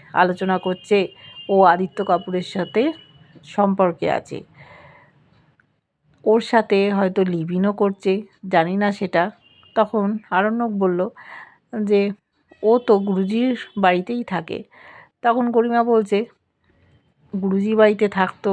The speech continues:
ওনার স্ত্রী পছন্দ করে না, আজকের দিনটা হয়তো হোটেলে আছে, তারপর হয়তো ওরা দুজন একসাথে থাকবে, কি জানি, আমি ঠিক বলতে পারছি না।" আরণ্যক খুব রিয়্যাক্ট করছে, রেগে যাচ্ছে, ইশারা করলো মা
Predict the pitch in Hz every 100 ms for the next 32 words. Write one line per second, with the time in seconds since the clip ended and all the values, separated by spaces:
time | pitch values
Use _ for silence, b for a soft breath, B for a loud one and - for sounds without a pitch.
0 | 185 180 190 190 - 196 190 185 185 -
1 | 190 190 196 185 185 180 196 B B B
2 | B B B _ - 185 180 190 196 196
3 | 202 196 190 196 190 196 196 185 185 180
4 | 165 185 185 185 185 180 180 180 185 165
5 | - 180 180 180 170 175 190 - b b
6 | b _ - 247 233 226 196 190 214 202
7 | 175 160 165 151 147 - 170 - - _
8 | _ - - _ _ - - - - 180
9 | 190 190 190 185 175 175 180 - 175 160
10 | - 170 160 160 190 185 185 - 170 165
11 | B B B B B B _ _ _ _
12 | _ _ - 190 208 208 208 190 180 180